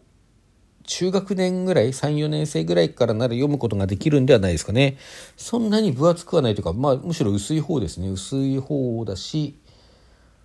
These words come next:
まあ、中身もそんなこう、難しくはないですね。で、この本ね、タイトルの通り、村を挙げて大きなパイを作るというだけの話なんですけども、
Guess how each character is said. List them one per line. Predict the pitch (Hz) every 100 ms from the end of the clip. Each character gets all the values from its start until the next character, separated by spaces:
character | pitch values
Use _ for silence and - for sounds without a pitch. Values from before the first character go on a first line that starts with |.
| _ _ _ -
ま |
あ、 | 190
中 | 143 -
身 | 208
も | 131 80 -
そ | - 117
ん | 104
な | 87
こ | 92 85 82 - _
う、 | 131
難 | 113 104 - - 92
し | - - -
く | -
は | 185
な | 95
い | 82
で | 71 - _ -
す | - 135
ね。 | 143 135 _ _ _ _ _ _ _ _ _ _ _ -
で、 |
こ | 131 -
の | 180 208
本 | 196 202 131
ね、 | 107
タ | 95 170
イ | 190
ト | 208
ル | 208
の | 202
通 | 208 196
り、 | 113
村 | 104 170
を | 214 123
挙 | 101
げ |
て | 92
大 | 127 160
き | 123
な | 85
パ | 147
イ | 147
を | 80
作 | - 156
る |
と | 139
い | 95
う |
だ | 80
け | 82
の | 151
話 | 147 156 151
な | 151
ん | 82
で | 73
す | -
け |
ど | 87
も、 | 104 107